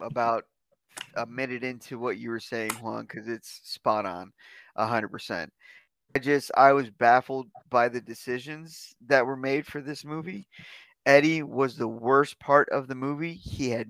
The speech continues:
no point to be in the movie, and I was actually bummed out and just kinda taken out of the movie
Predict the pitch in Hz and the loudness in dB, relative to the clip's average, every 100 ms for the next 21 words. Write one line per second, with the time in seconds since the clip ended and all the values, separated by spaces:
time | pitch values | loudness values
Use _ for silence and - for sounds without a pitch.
0 | 113 113 131 143 - 147 147 - - 117 | -12 -2 0 0 0 -2 -2 -4 -12 -10
1 | 131 143 - 143 151 151 165 156 185 - | -8 -6 -6 -6 -8 -6 -6 -6 -8 -12
2 | - - - - 135 131 127 120 - - | -18 -20 -14 0 2 2 0 -4 -2 6
3 | 147 156 131 135 135 - 127 117 139 127 | 8 8 6 4 4 0 -14 -2 2 2
4 | 113 131 139 120 - 127 120 120 120 - | 2 6 8 6 0 -14 -12 -8 -10 -8
5 | 143 139 131 - 131 117 123 131 127 113 | -2 -2 -2 -4 -4 -4 -4 -2 -2 -4
6 | 123 117 120 | -12 -12 -14